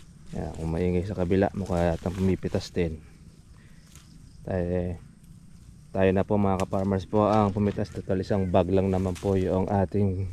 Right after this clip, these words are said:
kukunin. At sa ibang bagay naman,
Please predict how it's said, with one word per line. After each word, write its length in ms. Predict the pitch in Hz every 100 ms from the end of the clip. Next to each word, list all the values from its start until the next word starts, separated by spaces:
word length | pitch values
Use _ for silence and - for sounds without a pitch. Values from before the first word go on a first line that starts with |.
| -
kukunin. 640 | 95 123 139 117 113 120 117 - - - - - - - - - -
At 320 | - 90 90 -
sa 160 | 92
ibang 240 | 95 95 95
bagay 400 | 98 92 101 101
naman, 320 | 95 87